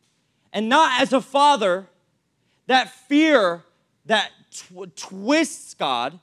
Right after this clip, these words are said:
when you only understand one aspect of the fear of God, it twists his understanding of God, that he said, "Not only do I believe he hates me, sometimes I struggle with hating him." This man later went on to read the word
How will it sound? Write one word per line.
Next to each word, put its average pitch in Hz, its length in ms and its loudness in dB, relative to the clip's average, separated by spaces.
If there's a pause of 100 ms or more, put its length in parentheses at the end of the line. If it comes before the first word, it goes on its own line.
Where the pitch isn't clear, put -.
(320)
when 202 120 -8
you 214 120 -2
only 262 260 -2
understand 226 480 -8
one 254 300 0
aspect 247 500 -2
of 196 80 -10
the 175 80 -6
fear 165 220 -4
of 131 100 -8
God, 135 320 -4 (240)
it - 220 -4
twists 262 420 -6
his 233 180 -8
understanding 226 600 -4
of 196 80 -6
God, 160 320 -2 (240)
that 214 100 -2
he 220 140 0
said, 233 240 -2
"Not 220 220 -2
only 277 220 -2
do 226 100 0
I 220 80 4
believe 220 280 -6
he 202 160 -6
hates 247 260 -2
me, 214 120 -10
sometimes 220 520 -6
I 202 120 -2
struggle 196 360 -6
with 165 140 -2
hating 180 280 -4
him." 170 340 -8 (2250)
This 208 200 -6
man 190 440 -8 (1120)
later 220 380 -2
went 220 200 -2
on 214 160 -4
to - 140 -18
read 170 460 -6
the 202 80 0
word 185 420 0